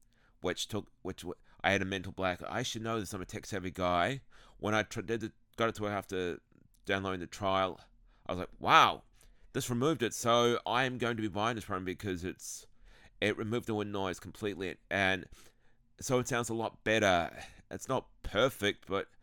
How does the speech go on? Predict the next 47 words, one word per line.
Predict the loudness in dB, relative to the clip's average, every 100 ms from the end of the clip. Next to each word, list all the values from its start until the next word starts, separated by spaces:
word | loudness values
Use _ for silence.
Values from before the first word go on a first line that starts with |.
| -20 -20 -20 -2
it, | 0 2
it's | -2 -6
gonna | -6 -6
be | -6
perfect | -4 -4 -4 -8
for | -8
the | -6
video. | -4 -2 -2
It | -4
sounds | -8 -8
good. | -6 -8
So | -6 -2 -2 -2 -8 _ -10
it'll | -6
f-, | -6 -10 -20 -20 -20 -20 -20 -6 2
and | 2 4
now | 4 4
I've | 2
gotta | 0 -2
make | -2 -2
sure | -4
I | -4
get | -6 -10
the | -8 -4
volume | -2 0 -2 -4 -2
right | 0 0 0 -6
with | -12 -12
the, | -8 -6 -8 -14
try | -10
and | -10
get | -8
the |
volume | -6 -6 -4
right | -8
with | -8 -6
all | -4 -2
the | 0 2 -2 -8 -20 -20 -12
people | -10 -10 -8
speaking | -4 -4 -4 -6
in | -6
the |
video, | -6 -2 0 2 0
and | -2 -6
try, | -2 -2
I | -2
might | -2 0
have | 0 -2
to | -6